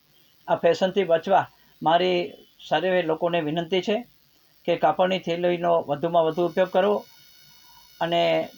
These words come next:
ક-, કાપડની નહીં તો કાગળની, જ્યાં જ્યાં કાગળની જરૂર પડે ત્યાં કાગળની થેલીનો ઉપયોગ કરો અને જ્યાં જ્યાં જરૂર પડે ત્યાં કાપડની થેલી ઘરે લઈને નીકળો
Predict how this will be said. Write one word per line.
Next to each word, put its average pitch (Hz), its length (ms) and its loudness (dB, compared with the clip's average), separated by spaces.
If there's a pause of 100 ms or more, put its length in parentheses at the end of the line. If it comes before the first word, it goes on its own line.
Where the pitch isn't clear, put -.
ક-, 147 160 -14 (180)
કાપડની 208 480 2
નહીં 214 240 -2
તો 190 80 -2
કાગળની, 196 480 2
જ્યાં 185 240 0
જ્યાં 202 160 0
કાગળની 190 380 0
જરૂર 202 200 0
પડે 214 200 0
ત્યાં 202 220 -2
કાગળની 208 340 0
થેલીનો 208 240 2
ઉપયોગ 202 240 -2
કરો 208 240 2
અને 185 160 -2
જ્યાં 170 280 0
જ્યાં 196 200 2
જરૂર 196 180 2
પડે 190 240 0
ત્યાં 190 180 0
કાપડની 196 380 0
થેલી 185 300 -2
ઘરે 175 180 2
લઈને 190 240 -2
નીકળો 196 320 -2